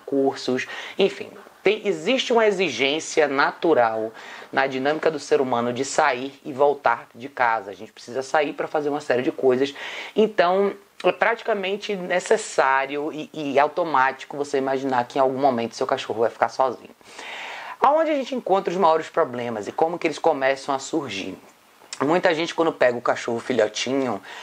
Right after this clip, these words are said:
na, no primeiro dia, principalmente as primeiras noites, são as noites mais desafiadoras.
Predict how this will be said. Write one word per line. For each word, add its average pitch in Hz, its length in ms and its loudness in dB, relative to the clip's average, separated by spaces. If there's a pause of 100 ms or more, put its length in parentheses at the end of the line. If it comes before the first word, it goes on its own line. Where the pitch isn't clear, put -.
(320)
na, 135 200 6
no 147 200 -6
primeiro 151 400 2
dia, 135 220 2
principalmente 202 480 0
as 175 80 0
primeiras 160 560 2
noites, 135 400 2
são 156 160 2
as 143 100 0
noites 135 300 0
mais 135 300 2
desafiadoras. 123 800 -2